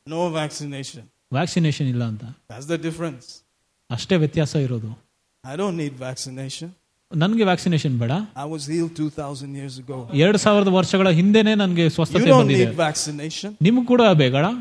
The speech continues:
Speaker 1: You were healed two thousand years ago.
Speaker 2: ಎರಡ್ ಸಾವಿರ ವರ್ಷ ಹಿಂದೆನೆ ನಿಮ್ಗೆ already ಸ್ವಸ್ಥತೆ ಆಗಿದೆ.
Speaker 1: If you need it, take it.
Speaker 2: ನಿಮ್ಗೆ ಬೇಕಂದ್ರೆ ತಗೊಳ್ಳಿ.
Speaker 1: As far as I can see, I don't need it.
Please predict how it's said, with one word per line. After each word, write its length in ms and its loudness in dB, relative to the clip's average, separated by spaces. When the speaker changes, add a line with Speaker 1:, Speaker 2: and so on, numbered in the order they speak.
Speaker 1:
You 120 -4
were 180 -2
healed 340 -4
two 160 -4
thousand 420 -6
years 320 -6
ago. 220 -2
Speaker 2:
ಎರಡ್ 200 4
ಸಾವಿರ 260 4
ವರ್ಷ 280 4
ಹಿಂದೆನೆ 500 4
ನಿಮ್ಗೆ 220 4
already 340 4
ಸ್ವಸ್ಥತೆ 340 0
ಆಗಿದೆ. 280 2
Speaker 1:
If 200 -2
you 180 -2
need 260 -2
it, 260 -4
take 180 0
it. 100 0
Speaker 2:
ನಿಮ್ಗೆ 220 4
ಬೇಕಂದ್ರೆ 480 4
ತಗೊಳ್ಳಿ. 400 6
Speaker 1:
As 300 -12
far 220 2
as 100 -2
I 160 4
can 120 0
see, 160 -2
I 0 -
don't 200 -4
need 180 -2
it. 120 -12